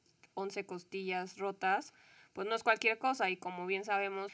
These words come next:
no es como romperte un brazo o una pierna que te pueden enyesar e inmovilizar. O sea, tienes que seguir respirando y, pues, las costillas siguen en movimiento y es una lesión, pues, muy dolorosa, que forzarla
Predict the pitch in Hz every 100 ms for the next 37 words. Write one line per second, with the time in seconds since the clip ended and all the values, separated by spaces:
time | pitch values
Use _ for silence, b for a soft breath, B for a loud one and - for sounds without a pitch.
0 | - 202 208 208 220 202 180 185 190 196
1 | 190 190 190 190 190 190 190 - 180 180
2 | 175 170 170 185 185 180 202 190 185 185
3 | - 175 180 180 180 175 175 185 180 175
4 | 175 170 185 190 214 202 - - - -
5 | 202 226 233 233 233 233 233 226 226 226
6 | 220 214 214 208 214 202 185 180 180 185
7 | 175 - 180 - 190 190 190 196 196 190
8 | 185 185 185 185 196 196 196 196 196 170
9 | 160 165 175 175 190 175 165 165 170 156
10 | - 190 233 233 208 214 240 226 294 B
11 | B B B _ _ _ - - 196 190
12 | 185 180 190 185 - 202 202 196 196 190